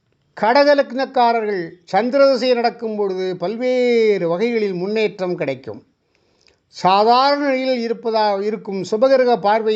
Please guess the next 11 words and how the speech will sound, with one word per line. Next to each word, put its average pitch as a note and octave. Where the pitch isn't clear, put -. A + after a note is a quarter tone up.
பலம் G3+
பெற்று G3
லக்னாதிபதி, A3
ராசியதிபதி G3+
திசை D#3
நடந்தால் C#3
பெருத்த B3
முன்னேற்றத்தை A3
எளிதில் D#3+
அடையலாம். A#2
அதேபோல் F#3+